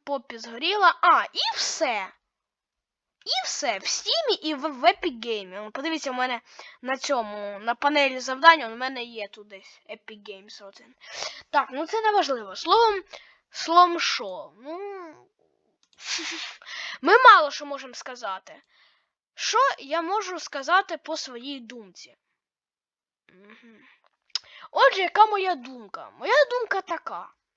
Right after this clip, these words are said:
що Poppy Playtime п'ять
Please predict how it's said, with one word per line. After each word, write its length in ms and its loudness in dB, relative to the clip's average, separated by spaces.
що 1080 0
Poppy 320 -4
Playtime 680 -4
п'ять 600 -4